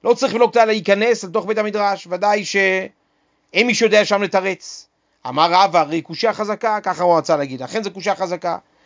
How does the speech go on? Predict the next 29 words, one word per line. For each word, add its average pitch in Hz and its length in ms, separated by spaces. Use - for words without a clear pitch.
אבל 113 80
ככה 151 200
אמר 196 160
רבא, 226 300
"לא 226 160
נכון, 180 320
זאת 170 180
צריכה 170 220
לפנים 208 340
ולפני, 262 340
לפני, 240 600
לפנים". 185 340
כלומר, 202 420
אפשר 240 140
לתרץ 233 300
את 226 60
זה 240 120
כמו, 226 240
כמו 240 180
שצריך, 196 380
כמו 180 120
שלמדנו, 160 480
אחא 160 160
סמכא 175 360
דתי, 240 240
אחא 220 120
לא 220 100
סמכא 214 280
דתי. 190 340